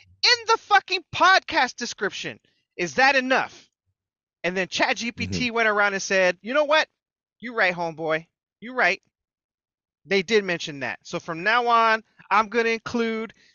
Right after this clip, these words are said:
Speaker 1: that Chino and Homeboy are U S Navy veterans, and that the Chino and Homeboy podcast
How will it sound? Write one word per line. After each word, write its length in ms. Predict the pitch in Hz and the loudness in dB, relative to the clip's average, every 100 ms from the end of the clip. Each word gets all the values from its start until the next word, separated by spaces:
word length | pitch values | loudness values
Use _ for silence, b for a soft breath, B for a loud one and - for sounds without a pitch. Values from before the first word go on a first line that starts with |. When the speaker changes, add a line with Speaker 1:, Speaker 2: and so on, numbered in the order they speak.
| - | -12
Speaker 1:
that 120 | 135 | -8
Chino 400 | - 240 254 254 | -4 -2 -2 -2
and 80 | 220 | -2
Homeboy 600 | 233 233 214 220 220 220 _ - | -4 -2 0 2 2 -2 _ -10
are 120 | 131 | -8
U 240 | 127 220 | -2 0
S 140 | 214 - | 0 0
Navy 240 | 202 190 | -4 -4
veterans, 540 | 170 156 131 107 - - _ 151 | -2 -2 -2 -10 -18 -20 _ -10
and 100 | 147 | -8
that 80 | |
the 80 | 131 | -10
Chino 320 | - 220 233 | -10 -6 -4
and 100 | 233 | -4
Homeboy 360 | 214 220 208 214 | -4 -6 -4 -6
podcast 680 | - 208 196 208 196 190 - | 0 0 0 0 2 2 0